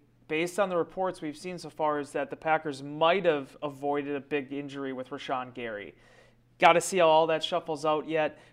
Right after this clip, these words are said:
but the fact is, is that Gary has been such an integral part of this defense. He's leading them in sacks right now this season. He's gotten the uptick in playing time, and he's really responded with those snaps. The Packers need him, and,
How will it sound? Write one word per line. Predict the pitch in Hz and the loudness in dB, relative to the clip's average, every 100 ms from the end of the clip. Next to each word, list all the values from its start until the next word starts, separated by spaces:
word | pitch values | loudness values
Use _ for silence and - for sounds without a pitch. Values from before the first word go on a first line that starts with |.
| _ | _
but | 160 156 | 0 0
the | - | 0
fact | - 160 156 160 | 2 4 4 0
is, | 151 139 | -4 -4
is | 135 | -8
that | 139 131 127 | -2 -2 -2
Gary | 143 151 165 151 | 0 2 2 0
has | 147 135 | -6 -10
been | 143 135 | -12 -10
such | - 151 147 | -8 -8 -8
an | 147 | -12
integral | - 151 160 156 147 | -8 -4 -4 -2 -4
part | - 151 147 | -2 -2 -2
of | 135 | -6
this | 135 | -10
defense. | - 147 147 139 | -8 -8 -8 -12
He's | 135 | -14
leading | 127 143 156 165 | -10 -8 -8 -8
them | 143 | -8
in | 131 | -10
sacks | - 143 131 139 - | -10 -6 -6 -6 -10
right | 147 101 | -10 -8
now | 139 | -8
this | 135 139 | -8 -10
season. | - 143 139 139 139 - - _ | -10 -10 -8 -12 -14 -20 -20 _
He's | - 143 | -10 -8
gotten | - 165 175 170 | 4 4 4 0
the | 147 135 - 151 | -2 -2 -2 -2
uptick | 165 - 180 170 160 | -2 -4 -4 -4 -6
in | 135 | -12
playing | - 147 156 160 | -8 -6 -6 -10
time, | 160 156 156 156 - - | -10 -8 -8 -10 -14 -16
and | 147 | -12
he's | 135 143 | -10 -4
really | 156 147 | -4 -4
responded | 131 - 139 139 147 156 | -8 -8 -6 -4 -4 -4
with | 151 151 | -4 -4
those | 147 | -4
snaps. | - 156 147 - - - | -2 2 2 0 -18 -14
The | - | 4
Packers | 156 165 175 139 | 8 8 6 -4
need | 143 156 | -6 -4
him, | 175 175 | -4 -4
and, | 139 | -8